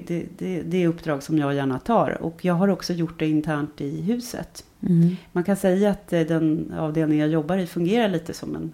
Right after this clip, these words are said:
Speaker 1: byrå i huset. Att man är
Speaker 2: Ah.
Speaker 1: rådgivare och, och konsult, men även utför naturligtvis, eh, eh, kommunikationsuppdrag. Och i det ingår det absolut att, eh, om vi ska ha ett stort, eh, stort evenemang med, med många frågor och kanske en del frågor som är svåra att svara på och så vidare, då,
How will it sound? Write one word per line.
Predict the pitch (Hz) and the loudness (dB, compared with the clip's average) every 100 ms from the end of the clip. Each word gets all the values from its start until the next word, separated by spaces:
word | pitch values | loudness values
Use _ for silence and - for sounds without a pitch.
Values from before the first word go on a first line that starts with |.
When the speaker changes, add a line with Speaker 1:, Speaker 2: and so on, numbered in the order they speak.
| - | -10
Speaker 1:
byrå | - 165 165 175 175 | -4 -4 -4 -4 -4
i | 170 | -4
huset. | 202 208 - 170 - | -4 -6 -8 -10 -8
Att | - - - | -12 -10 -6
man | 170 - | -2 2
är | 180 | 4
Speaker 2:
Ah. | - | 4
Speaker 1:
rådgivare | 160 156 165 160 165 160 - | 2 2 -2 -2 -4 -4 -6
och, | 165 170 - - _ - _ _ | -8 -10 -20 -20 _ -20 _ _
och | - 160 | -12 -8
konsult, | 160 156 151 147 170 | -4 -4 -2 -4 0
men | 165 | 2
även | 160 143 156 | 4 4 2
utför | 139 - 190 | 2 0 2
naturligtvis, | 160 139 165 160 160 - - - | 4 0 -8 -10 -10 -12 -12 -10
eh, | - - 165 - - | -8 -6 -10 -14 -18
eh, | - 165 - - | -14 -12 -14 -10
kommunikationsuppdrag. | 156 160 147 147 151 165 156 139 - 170 196 165 156 | -4 -4 -4 -6 -4 -4 -4 -6 -8 -2 0 2 0
Och | 156 160 165 - - - - - - | -2 -4 -8 -20 -20 -20 -20 -18 -6
i | 175 | 0
det | 196 226 208 180 | 2 4 4 2
ingår | 185 160 151 | 2 4 2
det | |
absolut | 147 - 165 208 160 - | 0 -2 -2 0 -2 -6
att, | 131 - - | -10 -10 -10
eh, | 135 | -2
om | 156 156 | 2 2
vi | 156 | 0
ska | - 175 | 0 0
ha | 160 147 | 2 2
ett | 143 | -2
stort, | - 135 - - | -6 -6 -8 -12
eh, | 143 | -10
stort | 131 - 156 156 | -8 -4 -4 -2
evenemang | 143 139 135 127 131 131 131 | -2 0 0 0 -2 -4 -4
med, | 127 131 123 | -2 -2 -2
med | 131 131 151 | -2 -2 0
många | 147 139 131 | 0 0 -2
frågor | - 147 139 139 135 | -4 -4 -4 -4 -6
och | 131 | -8
kanske | 135 - | -10 -6
en | 135 | -6
del | 139 135 | -6 -6
frågor | - 135 135 | -8 -8 -6
som | 139 | -8
är | 135 | -6
svåra | - 151 143 | -4 -2 -2
att | 143 | -4
svara | - 143 143 | -6 -8 -8
på | - 135 | -10 -10
och | 131 | -10
så | - | -8
vidare, | 143 135 131 151 | -8 -6 -8 -8
då, | 160 165 | -6 -6